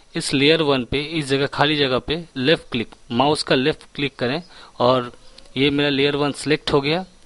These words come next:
उसके बाद insert, timeline, create motion twin करने के बाद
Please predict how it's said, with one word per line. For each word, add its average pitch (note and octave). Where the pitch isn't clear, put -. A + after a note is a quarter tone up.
उसके -
बाद B2+
insert, D3
timeline, D3+
create D#3
motion C3
twin F#2+
करने D#3
के E3
बाद D#3+